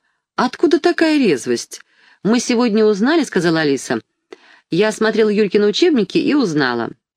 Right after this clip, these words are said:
«Правда, — сказала Юлька, — совершенно точно, она училась в шестом классе. Вот и хорошо, что ты вспомнила. Я с утра забегу в Юлькину школу и поговорю с директором. А если будет нужно, ему позвонят из больницы.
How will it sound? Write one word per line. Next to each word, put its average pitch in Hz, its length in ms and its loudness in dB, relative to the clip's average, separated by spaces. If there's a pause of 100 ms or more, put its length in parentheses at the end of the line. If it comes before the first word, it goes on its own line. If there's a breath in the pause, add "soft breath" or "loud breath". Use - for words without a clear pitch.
(840 soft breath)
«Правда, — 214 380 0
сказала 196 320 0
Юлька, — 160 320 0
совершенно 269 480 0
точно, 156 460 -2
она 208 260 0
училась 294 380 -2
в - 40 -12
шестом - 360 -2
классе. 131 420 -2 (300 loud breath)
Вот - 140 0
и - 40 0
хорошо, 170 400 -2
что 156 180 -4
ты 151 120 -2
вспомнила. 139 580 -2 (300 soft breath)
Я 247 120 0
с - 60 -8
утра 208 240 0
забегу 170 560 0 (240 soft breath)
в 151 80 -4
Юлькину 180 440 2
школу 311 380 2
и - 140 -2
поговорю 185 420 0
с 185 60 -6
директором. 135 560 -2 (260 loud breath)
А 160 120 0
если 180 220 0
будет 180 280 -2
нужно, 262 300 2
ему 180 260 0
позвонят 180 420 -2
из 175 100 -4
больницы. 127 520 -2